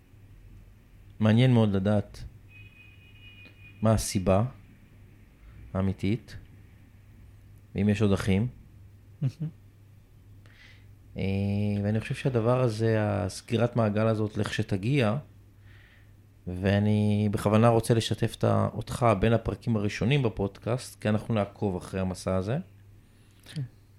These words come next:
Speaker 1: ובעזרת השם, בהמשך, תחזור אלינו לפרק נוסף,
Speaker 2: מהמם.
Speaker 1: אחרי שנסגור את המעגל הזה, ובתקווה שנצליח,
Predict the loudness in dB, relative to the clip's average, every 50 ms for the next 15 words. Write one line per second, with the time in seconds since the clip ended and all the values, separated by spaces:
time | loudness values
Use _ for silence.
0 | -12 -10 -10 -4 2 4 6 6 8 8 8 10 10 8 6 6 4 0 0 0
1 | -2 -4 -2 0 0 2 2 2 2 2 2 2 0 0 2 2 2 2 0 -4
2 | -14 -20 -20 -20 -20 -20 _ _ _ _ -14 -10 -6 -2 -2 0 0 0 0 2
3 | 2 2 0 0 0 0 -2 -2 -4 -4 -4 -4 -4 -4 -6 -4 -4 -4 -6 -10
4 | -16 -20 -20 -20 -20 -20 -20 -20 -20 -20 -20 _ _ -20 -20 -20 -20 -20 -20 -20
5 | -20 _ -12 -10 -10 -10 -8 -8 -10 -10 -10 -18 -20 _ -20 -20 -20 -18 -6 -2
6 | -2 0 2 2 4 4 4 4 2 2 2 2 0 0 2 0 0 0 0 0
7 | 0 0 0 0 0 0 0 0 0 0 0 0 0 0 0 -2 -4 -4 -10 -6
8 | -4 0 2 4 2 2 0 0 -2 -2 -2 -4 -6 -6 -4 -2 -2 -2 -2 -4
9 | -10 -18